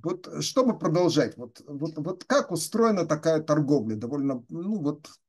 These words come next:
мне кажется, что просто такие вещи надо представлять. Значит, э, торговля обычно в лавке — это помещение, куда входят, где покупают.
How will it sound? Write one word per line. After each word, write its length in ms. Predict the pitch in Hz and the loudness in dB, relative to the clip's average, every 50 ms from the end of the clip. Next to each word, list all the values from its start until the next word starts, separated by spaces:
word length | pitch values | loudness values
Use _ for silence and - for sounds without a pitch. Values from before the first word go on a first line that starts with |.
| _ _ | _ _
мне 400 | - 151 151 160 175 208 233 240 | -8 -6 -2 0 2 2 2 2
кажется, 420 | - - 190 160 170 165 160 - 156 | 0 -2 -2 -2 -4 -4 -4 -4 -4
что 220 | 156 - - 165 | -4 -4 -6 -8
просто 500 | 156 - 170 160 - - 170 165 135 - - _ _ _ _ _ _ _ _ _ - | -8 -8 -8 -8 -6 -4 -4 -4 -4 -6 -10 _ _ _ _ _ _ _ _ _ -8
такие 260 | 208 208 - 233 233 | -6 -2 0 2 2
вещи 220 | 247 214 151 - 180 | 2 0 0 -2 -2
надо 260 | 185 170 151 143 - | 0 0 0 0 -2
представлять. 560 | - - - - - 151 139 120 - - - - 98 - _ _ _ _ _ _ - - - _ _ | -6 -8 -10 -8 -6 -4 -4 -4 -6 -8 -12 -18 -20 -20 _ _ _ _ _ _ -20 -20 -20 _ _
Значит, 380 | - 240 254 247 233 233 240 - | 2 2 4 4 4 2 2 2
э, 600 | 220 233 240 240 240 240 247 247 240 240 247 247 240 | 2 2 2 2 2 0 2 2 2 2 2 2 4
торговля 380 | - 247 233 254 359 349 339 285 | 4 4 4 4 2 4 4 4
обычно 380 | 254 262 269 220 - 214 240 | 4 2 0 0 0 0 0
в 60 | 214 220 | 2 2
лавке — 320 | 269 277 269 - - 240 | 2 0 0 -2 -4 -4
это 120 | 214 - 180 | -4 -4 -6
помещение, 640 | 175 175 180 185 165 156 - - 262 269 247 226 208 | -6 -8 -6 -6 -6 -4 -4 -4 -4 -2 -2 -4 -4
куда 240 | - 160 151 165 | -4 -8 -8 -8
входят, 440 | 156 - - - 185 175 - - _ - | -10 -12 -14 -14 -14 -14 -14 -16 _ -14
где 100 | 139 123 | -14 -14
покупают. 540 | - _ _ - 110 _ - - - _ | -14 _ _ -20 -20 _ -20 -20 -20 _